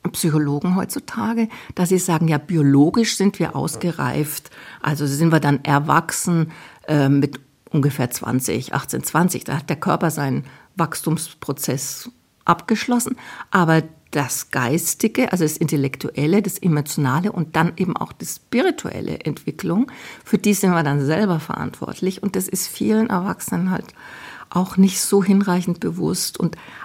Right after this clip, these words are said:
eigentlich müsste Kirche die Entwicklungshilfe genau <laughs> da starten, ne? Äh, und sagen, "Okay, wie können wir euch denn begleiten in euren,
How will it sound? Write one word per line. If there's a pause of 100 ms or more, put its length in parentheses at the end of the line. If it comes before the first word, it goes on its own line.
eigentlich
müsste (720)
Kirche (500)
die (420)
Entwicklungshilfe
genau
<laughs>
da (440)
starten,
ne? (260)
Äh,
und
sagen,
"Okay,
wie
können
wir
euch
denn
begleiten
in
euren,